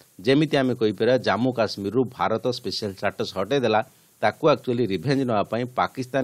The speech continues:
ଗିଲଗିଟ୍ ବାଲ୍ଟିସ୍ତାନକୁ ତାର ଗୋଟେ ନିଜ ଓନ୍ ପ୍ରୋଭିନ୍ସ ବନେଇଦେଲା, ଯୋଉଟାକି ସ୍ପେଶାଲ ଷ୍ଟାଟସ୍ କ୍ୟାଟାଗୋରୀର ଥିଲା। ତେଣୁ ବର୍ତ୍ତମାନ ଷ୍ଟେଜ୍‌ରେ ଯେବେଠୁ ବନେଇଦେଲା, ଏବେ ଇଲେକ୍ସନ୍ କରିବା ପାଇଁ ଚାହୁଁଛନ୍ତି ଗିଲଗିଟ୍ ବାଲ୍ଟିସ୍ତାନରେ ପାକିସ୍ତାନ ପଞ୍ଚମ ପ୍ରୋଭିନ୍ସ ଭାବରେ।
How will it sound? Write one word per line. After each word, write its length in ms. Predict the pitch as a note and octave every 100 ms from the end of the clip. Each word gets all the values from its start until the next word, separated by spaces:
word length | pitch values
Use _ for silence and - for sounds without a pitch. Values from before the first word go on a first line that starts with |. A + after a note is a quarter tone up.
| A#2
ଗିଲଗିଟ୍ 420 | G2+ G2 A#2 A#2
ବାଲ୍ଟିସ୍ତାନକୁ 680 | G2+ F#2+ - - G2+ F#2+ B2+ B2+ _ _
ତାର 120 | A#2+
ଗୋଟେ 160 | A#2 B2
ନିଜ 240 | G#2+ G2+ C3 C3
ଓନ୍ 260 | G#2+ B2+ C#3+
ପ୍ରୋଭିନ୍ସ 440 | B2+ G#2 G2+ C#3 A#2+
ବନେଇଦେଲା, 400 | A2 F#2+ F#2 A#2
ଯୋଉଟାକି 380 | A#2+ A#2 A2 A2+
ସ୍ପେଶାଲ 420 | - C3 - D3
ଷ୍ଟାଟସ୍ 480 | C3+ - A2+ - B2
କ୍ୟାଟାଗୋରୀର 500 | - A2 G2+ F#2+ G2
ଥିଲା। 260 | G2 - - - _ _ _ _ _
ତେଣୁ 120 | C#3
ବର୍ତ୍ତମାନ 440 | G#2+ A2 - E3 E3
ଷ୍ଟେଜ୍‌ରେ 440 | D#3 C#3 A#2+ C3 C3+
ଯେବେଠୁ 360 | B2 A#2+ B2+ B2
ବନେଇଦେଲା, 600 | F#2+ G#2+ C#3 A#2+ A2 A#2+
ଏବେ 220 | - A#2+ -
ଇଲେକ୍ସନ୍ 460 | A#2 C3 C#3+ D3 B2+
କରିବା 260 | B2+ A#2+
ପାଇଁ 200 | A2 A#2
ଚାହୁଁଛନ୍ତି 480 | A2 G#2+ G2+ G#2+ G#2+ A#2+
ଗିଲଗିଟ୍ 400 | G#2 G2 A2 G2
ବାଲ୍ଟିସ୍ତାନରେ 600 | G2+ - G2 G2+ G#2 B2
ପାକିସ୍ତାନ 480 | F#2 F2+ A2 A2 G#2+
ପଞ୍ଚମ 380 | - G2+ G2+ G#2+
ପ୍ରୋଭିନ୍ସ 420 | G2+ F#2+ G2+ F2+
ଭାବରେ। 340 | E2 D#2 D2